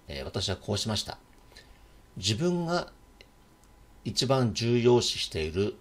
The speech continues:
政策。その政策について、えー、各候補者がどう答えているかと。で、その回答内容が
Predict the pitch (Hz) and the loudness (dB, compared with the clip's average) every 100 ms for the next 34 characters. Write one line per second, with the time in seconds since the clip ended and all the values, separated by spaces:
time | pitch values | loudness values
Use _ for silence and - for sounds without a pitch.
0 | - - 71 - - - - - - - | -12 -8 -4 -6 -8 -20 -20 -20 -20 -20
1 | - - - - - - 139 151 - 151 | -20 -20 -20 -20 -20 -10 -4 -2 0 -2
2 | 147 147 156 143 156 139 - 160 - 95 | -2 -4 -4 -2 -4 -4 0 -2 0 -4
3 | 87 - 104 - - 98 92 85 87 98 | -4 -4 -4 -4 0 0 0 -2 -2 -2
4 | - - - - 139 143 104 - - - | -4 -12 -20 -6 4 6 4 0 -12 -12
5 | - 76 - - - - - - - - | -6 -6 -6 -12 -14 -16 -20 -20 -20 -20
6 | - - - - - - - - - 127 | -20 -20 -20 -20 -20 -20 -20 -20 -4 -2
7 | 123 - - 127 131 127 131 127 147 135 | -2 -4 -4 0 0 2 0 2 0 2
8 | 135 139 98 69 67 98 71 | 2 2 0 -2 -2 -4 -4